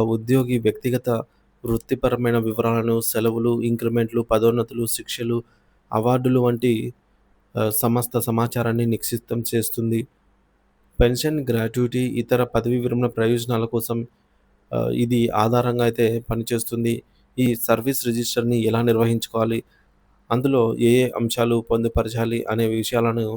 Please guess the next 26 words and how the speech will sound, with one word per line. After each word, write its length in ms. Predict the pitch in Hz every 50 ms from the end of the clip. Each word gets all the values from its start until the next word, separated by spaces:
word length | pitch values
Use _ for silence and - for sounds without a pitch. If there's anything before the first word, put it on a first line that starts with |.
| - _ _ _ _ _ _ _ -
సమగ్రంగా 560 | - 113 104 107 110 110 117 113 113 117 113
అవగాహన 400 | 110 107 107 113 113 113 117 120
ఉండటం 340 | 117 110 110 110 107 117 110 - - -
అవస-, 320 | - 104 104 - - - _ -
అత్యంత 340 | - 101 - - 117 113 107 110
అవసరము. 460 | 104 104 - - - 104 107 110 107 - _ _ _ _ _ _ _ _ _ _ _ _ _ _ _ _ _ _ _ _ _ _ _ -
ముందుగా 300 | 131 131 139 151 139 120 113 113
సర్వీస్ 420 | - - 120 113 120 131 127 131 123
రిజిస్టర్ 400 | 120 117 117 117 - - 117 117
యొక్క 200 | 113 110 - 120 110
మొదటి 320 | 113 110 110 117 117 123
పేజీ 320 | 117 120 117 113 110 113 110 - - - - _ _ -
ప్రాథమిక 460 | - 113 113 110 113 120 120 117 - 120
వివరాలతో 680 | 113 113 113 107 110 110 113 110 110 101 - 113 113 110 107 113 127 131 -
ఉంటుంది. 440 | 117 110 104 - 110 110 110 110 110 - _ _ _ _ _ _ _ _ _ _ -
అంటే, 180 | 120 117 131 120 117
వ్యక్తిగత 480 | 113 117 110 - - 127 123 123 120 127
వివరాలతో. 640 | 117 117 110 107 113 113 110 107 107 - - 113 107 - - - _ _ _ _ _ _ _ _ _ _ _ _ _ _ _ _ -
మొదటి 240 | 123 123 123 127
పేజీలో 420 | 127 120 131 123 120 123 120 117 110
ఉద్యోగి 400 | 110 110 110 - 123 123 120 120
యొక్క 220 | 117 113 - - 110 110 107
పూర్తి 420 | 104 - 117 123 120 117 120 -
పేరు, 360 | 117 - 117 110 110 113 113 113 113 -
తండ్రి 280 | - 113 113 113 117 117
పేరు, 340 | 120 123 117 113 113 113